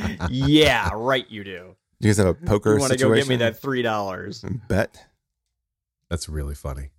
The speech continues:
Speaker 1: I don't know.
Speaker 3: I,
Speaker 1: I don't even
Speaker 3: um,
Speaker 1: know what it was for.
Speaker 3: For, you know, for us, the morning routine involves my giving the kids breakfast, and Anya has to be ready to get out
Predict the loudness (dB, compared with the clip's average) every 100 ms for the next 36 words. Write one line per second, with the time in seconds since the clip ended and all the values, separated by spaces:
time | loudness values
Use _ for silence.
0 | -16 -14 -14 -16 -14 -10 0 2 4 2
1 | 0 -2 -4 -8 -8 -10 -6 -8 -10 _
2 | _ _ _ _ _ _ _ _ -16 -6
3 | -2 0 0 -2 -14 _ _ _ -4 0
4 | 0 0 0 4 4 2 0 0 0 -2
5 | -2 -2 0 -2 -2 -4 -4 -10 -8 -2
6 | -2 -2 -2 -2 -2 -2 -4 -4 -4 -2
7 | -4 -4 -10 -8 -8 -4 -4 -2 -2 -4
8 | -4 -4 -2 -2 -4 -2 -2 -2 -4 -6